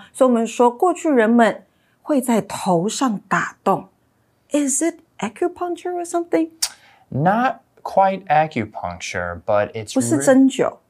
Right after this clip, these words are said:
Speaker 1: 那是什么？哦，interesting。
Speaker 2: Yeah.
Speaker 1: 嗯。
Speaker 2: It would be interesting to see, or would you like to have, if you were suffering from a headache, someone to hammer
Speaker 1: No,
Speaker 2: a hole?
Speaker 1: absolutely not.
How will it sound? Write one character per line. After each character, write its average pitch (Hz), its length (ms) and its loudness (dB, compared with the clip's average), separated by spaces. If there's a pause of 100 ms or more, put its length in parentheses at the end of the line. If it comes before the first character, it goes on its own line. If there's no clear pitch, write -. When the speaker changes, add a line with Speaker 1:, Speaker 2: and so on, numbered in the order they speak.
(480)
Speaker 1:
那 302 120 -4
是 262 160 -8
什 - 140 -10
么？ 190 60 -18 (160)
哦， 285 380 -6 (380)
interesting。 - 600 -8 (160)
Speaker 2:
Yeah. 165 460 -6
Speaker 1:
嗯。 381 220 2 (640)
Speaker 2:
It 120 160 -4
would 160 240 -2
be 147 80 0
interesting 127 800 -6
to 104 140 -12
see, 107 580 -4
or 98 220 -4
would 104 280 -6
you 120 160 -2
like 104 300 2
to 110 120 -10
have, 104 380 0
if 95 160 -8
you 110 120 0
were 104 100 -2
suffering 110 560 -2
from 101 320 -4
a 90 60 -2
headache, 110 500 -2 (140)
someone 104 600 -2
to 101 180 -6
hammer 107 840 -4
Speaker 1:
No, 196 540 2
Speaker 2:
a 92 100 2
hole? - 40 2
Speaker 1:
absolutely 208 720 4
not. 196 520 2